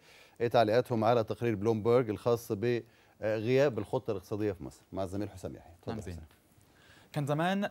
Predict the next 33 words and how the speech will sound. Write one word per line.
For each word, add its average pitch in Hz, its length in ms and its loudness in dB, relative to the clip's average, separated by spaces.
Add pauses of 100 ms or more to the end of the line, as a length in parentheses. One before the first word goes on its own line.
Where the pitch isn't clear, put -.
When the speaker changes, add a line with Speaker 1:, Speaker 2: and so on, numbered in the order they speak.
Speaker 2:
لما 113 200 -2
يبقاش 139 220 -4
معاك 131 160 0
فلوس 135 420 -2
بنقول 151 480 4 (180)
<clears throat> - 160 -20
خلاص - 460 -4
فلست - 540 -4 (380)
وبقيت 123 420 0
على 110 140 0
الحديدة، 120 460 -4 (260)
دلوقتي 110 360 2
في - 100 -2
عصر 101 360 0
مصر 127 400 -4
السيسي 143 360 -6
بنقول 117 260 -4
حاجة 123 200 -2
واحدة 123 180 0
بس، - 300 -2 (300)
خلاص 120 440 0
فلست 117 520 -2 (340)
وبقيت 107 240 -4
على 104 60 0
الناشف. 104 380 -4 (260)
تعليق 104 280 4
محمد 120 380 0
عادل 139 340 6
على 139 180 4
فيسبوك، 120 420 -4
ومنه 110 300 -2
إلى 113 120 4
تعليق 123 420 0